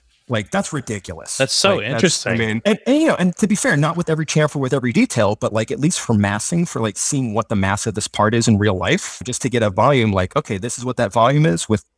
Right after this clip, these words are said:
Speaker 1: general features. Cool. I'm gonna keep working on that. And like you said, everybody's a hero. <laughs> Yeah, I mean, it was all right. Like, it did okay for a while, but it just seems like as they wear, like, as it, just the more I used it, the mo-, less reliable it got. It was great at first, and then just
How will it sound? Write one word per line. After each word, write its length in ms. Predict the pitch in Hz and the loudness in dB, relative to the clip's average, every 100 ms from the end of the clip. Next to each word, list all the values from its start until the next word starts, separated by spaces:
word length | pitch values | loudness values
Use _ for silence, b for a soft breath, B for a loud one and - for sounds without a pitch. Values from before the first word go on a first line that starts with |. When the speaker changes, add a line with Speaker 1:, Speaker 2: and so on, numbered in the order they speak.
| _ - | _ -2
Speaker 1:
general 280 | 107 120 | 0 0
features. 600 | 113 139 135 175 175 - - _ _ _ | -2 -4 -4 -6 -6 -10 -16 _ _ _
Cool. 280 | - 190 82 - | 0 2 2 0
I'm 80 | 98 | 0
gonna 120 | 107 | 0
keep 180 | - 120 | -4 -6
working 220 | 113 110 | -2 0
on 140 | 90 | 0
that. 180 | 80 82 _ - | -2 -6 _ -2
And 120 | 123 | 0
like 160 | 123 | 0
you 60 | 117 | -2
said, 200 | - 120 | -2 -2
everybody's 520 | 95 101 101 101 98 | -4 -6 -2 -2 -2
a 40 | 120 | -4
hero. 320 | 170 123 107 - | 0 0 0 -6
<laughs> 120 | - | -2
Yeah, 120 | 269 262 | 0 2
I 80 | 247 | 0
mean, 160 | 269 | 2
it 80 | 339 | 4
was 120 | 294 | 4
all 120 | 156 | 4
right. 160 | 110 107 | 0 0
Like, 160 | 123 247 | -2 0
it 160 | 254 | 0
did 180 | 240 185 | 4 4
okay 300 | 139 - 131 | 4 4 2
for 180 | - 123 | 4 2
a 40 | |
while, 340 | 95 95 127 131 | 2 2 2 2
but 100 | 123 | 0
it 100 | 117 | -2
just 160 | 143 | -4
seems 220 | - 156 | 0 2
like 160 | 143 123 | 2 0
as 240 | 104 120 | -2 0
they 120 | - 127 | 2 2
wear, 520 | 95 95 113 165 151 _ _ - | 2 2 2 0 -6 _ _ -2
like, 380 | 101 98 - - | 2 2 -2 -4
as 280 | 85 113 113 | -2 0 -2
it, 140 | 113 _ _ | -6 _ _
just 240 | - 135 - | -8 -6 0
the 60 | |
more 240 | 120 117 127 | 2 4 4
I 40 | |
used 300 | 113 107 120 | 4 2 4
it, 140 | 147 - | 2 0
the 80 | 107 | -2
mo-, 120 | 101 - | -4 -4
less 360 | 101 101 - 113 | -2 -2 -2 0
reliable 440 | 95 92 95 92 | 2 2 2 0
it 120 | 87 | 0
got. 240 | 90 78 - | 0 0 -2
It 40 | |
was 140 | 98 - | -4 -2
great 300 | - 107 120 | 0 0 0
at 100 | - | 0
first, 540 | 107 123 147 - - _ _ _ _ _ _ - | 0 2 0 -6 -12 _ _ _ _ _ _ -4
and 160 | 117 | -2
then 180 | 110 104 | 0 -2
just 300 | 104 104 | -4 -6